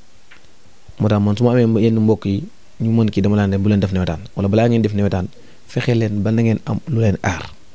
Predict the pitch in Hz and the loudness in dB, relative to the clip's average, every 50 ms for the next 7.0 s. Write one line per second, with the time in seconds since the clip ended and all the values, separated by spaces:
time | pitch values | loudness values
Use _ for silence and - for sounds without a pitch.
0 | - - - - - - - - - - - - - - - - - - - - | -20 -20 -20 -20 -20 -20 -20 -18 -18 -18 -18 -18 -18 -20 -20 -20 -20 -20 -20 -20
1 | - - - - - - - - 147 - - 165 165 165 170 143 - 151 135 - | -18 -18 -18 -18 -18 -14 -6 -6 -4 0 2 4 4 4 4 4 4 4 4 6
2 | - 127 - - - - - - - - - - - - - - - - - - | 6 4 4 4 -12 -14 -16 -18 -20 -20 -20 -20 -18 -18 -18 -18 -18 -18 -18 -18
3 | - - - - 135 123 120 117 120 - - 143 139 135 135 127 120 113 101 104 | -18 -16 -6 0 2 2 2 2 0 0 2 2 4 4 6 6 6 4 4 4
4 | 117 131 123 135 135 131 131 127 - 127 120 110 107 - - - - - - - | 4 4 4 4 4 2 2 0 2 2 2 2 0 0 -4 -18 -18 -18 -18 -14
5 | - - 113 107 104 107 98 92 95 92 95 90 92 - 90 87 90 - - - | -4 0 2 2 4 4 2 2 2 0 0 -2 -2 -2 -4 -4 -6 -6 -6 -6
6 | - - - - - - - - - - - 135 127 131 135 123 123 - 147 - | -6 -8 -12 -18 -18 -18 -18 -18 -12 -2 2 4 6 6 6 4 4 2 0 -2